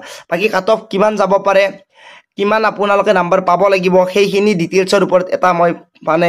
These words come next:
বিচাৰি আছোঁ বস্তুখিনি। সেই বস্তুখিনিৰ ওপৰত নিৰ্ভৰ কৰি আপোনালোকৰ গোটেইখিনি ডিটেইলছ দি দিম।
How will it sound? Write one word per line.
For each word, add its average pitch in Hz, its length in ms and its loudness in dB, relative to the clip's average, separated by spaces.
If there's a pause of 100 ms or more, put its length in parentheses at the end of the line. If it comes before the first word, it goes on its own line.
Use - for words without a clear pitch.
(200)
বিচাৰি 185 340 0
আছোঁ 190 180 0
বস্তুখিনি। 165 420 0 (420)
সেই 202 180 2
বস্তুখিনিৰ 185 500 0
ওপৰত 190 240 2 (100)
নিৰ্ভৰ 160 280 2
কৰি 185 180 0
আপোনালোকৰ 175 420 0 (640)
গোটেইখিনি 185 440 0
ডিটেইলছ 156 360 0
দি 190 120 2
দিম। 240 120 2